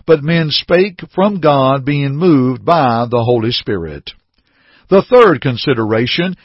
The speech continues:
is that the Bible has been accurately translated. Let me add a point here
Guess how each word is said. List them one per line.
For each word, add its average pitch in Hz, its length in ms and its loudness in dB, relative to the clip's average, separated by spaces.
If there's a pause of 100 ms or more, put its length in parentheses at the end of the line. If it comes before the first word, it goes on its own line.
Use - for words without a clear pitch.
(120)
is 127 200 -2
that 143 180 2
the 120 140 0
Bible 151 420 0
has 139 240 -2
been 127 300 -4
accurately 160 760 -4
translated. 120 960 -4 (760)
Let 185 220 2
me 196 240 -2
add 156 160 2
a 139 80 2
point 127 400 -4
here 104 480 -4